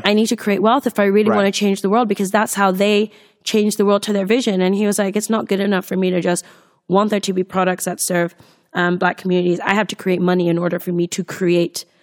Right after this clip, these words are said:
Speaker 1: those things."
Speaker 2: Yeah.
Speaker 1: And it's a really, like, like, powerful and moving account. Like, he's an incredibly admirable person. He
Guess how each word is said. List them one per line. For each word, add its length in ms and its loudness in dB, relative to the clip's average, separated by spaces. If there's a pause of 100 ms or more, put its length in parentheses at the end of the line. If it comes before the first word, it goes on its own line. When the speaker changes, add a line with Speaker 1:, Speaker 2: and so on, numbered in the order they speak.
(200)
Speaker 1:
those 240 0
things." 400 0
Speaker 2:
Yeah. 120 0
Speaker 1:
And 320 0
it's 180 0
a 80 2
really, 240 2
like, 180 2 (480)
like, 200 -2
powerful 540 0
and 200 2
moving 320 2
account. 400 -2
Like, 240 -4 (140)
he's 260 -4
an 140 0
incredibly 600 0
admirable 580 -2
person. 540 -2 (460)
He 400 2